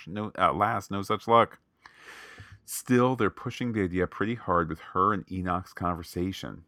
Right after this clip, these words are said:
despite the fact that she apparently wasn't affected by the E M P in episodes three and four like Coulson was. It's clear from the writing that they're paying attention to themselves.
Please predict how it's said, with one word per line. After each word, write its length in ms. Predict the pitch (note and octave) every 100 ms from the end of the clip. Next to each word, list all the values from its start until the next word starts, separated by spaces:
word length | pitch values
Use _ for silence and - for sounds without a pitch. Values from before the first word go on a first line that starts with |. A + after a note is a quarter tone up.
| -
despite 460 | - - F2 A2+
the 80 | A2
fact 340 | - E2 E2
that 100 | -
she 140 | - D#2+
apparently 480 | D2+ - F#2+ D2 D#2
wasn't 420 | D#2+ E2 A2 G#2+
affected 480 | A2 - E2+ - D#2+
by 120 | D#2+
the 160 | D2+
E 100 | D#2+
M 120 | F#2 G#2
P 240 | D#2+ D2+
in 100 | D2
episodes 360 | C#2 - D#2+ -
three 240 | D#2 D#2
and 100 | F2
four 220 | - B1
like 180 | C#2 F2
Coulson 380 | A2 B2+ - E2
was. 340 | G1+ G1+ - _ _ _ _ _ _ _ _ -
It's 100 | -
clear 280 | - A#2 A#2+
from 140 | C3+
the 80 | B2+
writing 420 | G2 F2 D#2+ E2
that 180 | D#2+ -
they're 360 | D#2+ D2+ D2+ - _ _ -
paying 200 | G2+ F#2+
attention 540 | F2+ F2 E2 E2+ D#2+
to 80 | D2+
themselves. 800 | D2 D2+ - D2+ C#2+ G1+ - -